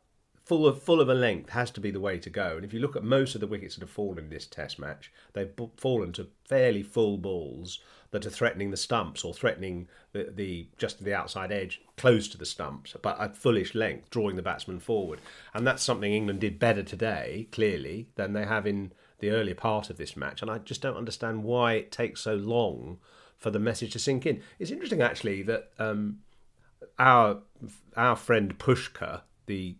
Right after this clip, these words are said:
statistician on our Wor-, World Best Cricket Club, uh, group, he sent a, a very interesting list of, uh, stats showing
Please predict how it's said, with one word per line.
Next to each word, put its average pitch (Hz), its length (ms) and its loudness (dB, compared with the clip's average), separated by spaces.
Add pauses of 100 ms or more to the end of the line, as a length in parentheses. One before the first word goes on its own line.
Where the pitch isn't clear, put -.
(120)
statistician - 680 -2
on 90 120 -2
our 85 240 -2
Wor-, 92 400 -6
World 95 280 -4
Best 87 200 -6
Cricket 90 260 -10
Club, 73 360 -10
uh, 82 220 -8 (340)
group, 95 400 -4 (360)
he 117 480 0
sent 110 340 0
a, 104 160 -2
a 107 100 -6
very 113 320 6
interesting 98 320 -4
list 107 340 0
of, 85 240 -4 (240)
uh, 90 140 -8
stats - 440 -2
showing 101 580 -2